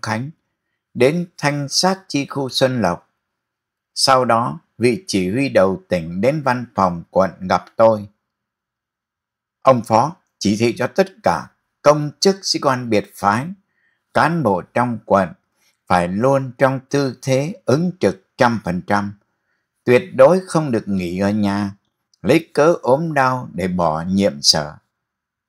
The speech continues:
Ông đại tá nhìn tôi và Trung úy N ngồi bên cạnh rồi nói tiếp: "Nên nhớ các ông là sĩ quan biệt phái,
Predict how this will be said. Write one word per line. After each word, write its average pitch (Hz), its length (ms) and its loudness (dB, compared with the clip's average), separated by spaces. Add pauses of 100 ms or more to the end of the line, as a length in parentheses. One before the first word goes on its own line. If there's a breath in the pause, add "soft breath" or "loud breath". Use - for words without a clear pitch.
(1120)
Ông 117 220 4
đại 92 180 2
tá 117 420 0
nhìn 98 420 0
tôi 110 340 4 (540)
và 101 440 2 (120)
Trung 123 140 0
úy 139 200 -4 (200)
N 120 160 -6
ngồi 101 120 4
bên 110 200 -2
cạnh 92 320 -2
rồi 101 120 2
nói 95 260 -2
tiếp: 175 180 6 (1700)
"Nên 139 340 2
nhớ 147 280 2 (120)
các - 220 0
ông 127 240 2
là 95 100 2
sĩ 117 240 -4
quan 110 340 -2
biệt 90 200 -2
phái, 123 440 -2